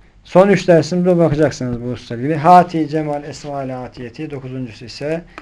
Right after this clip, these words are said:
gelen isimlerin cemiyesini getir. E, talibetün, tirazun, mutaffifun. Son olarak resimde mihlap ile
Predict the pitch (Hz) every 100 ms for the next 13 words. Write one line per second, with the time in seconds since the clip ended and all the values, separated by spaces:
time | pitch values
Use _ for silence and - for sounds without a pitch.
0 | - 135 143 139 - 131 131 143 127 135
1 | 127 120 - 127 120 120 165 170 - _
2 | _ _ _ - 131 127 - 143 135 120
3 | 117 - 135 156 160 - _ _ _ -
4 | 127 135 147 135 143 165 - _ _ 131
5 | - 117 - - - 95 - - _ _
6 | - - 147 127 117 123 147 147 156 135
7 | 131 139 127 117 - - 147 - 151 147
8 | - 117 127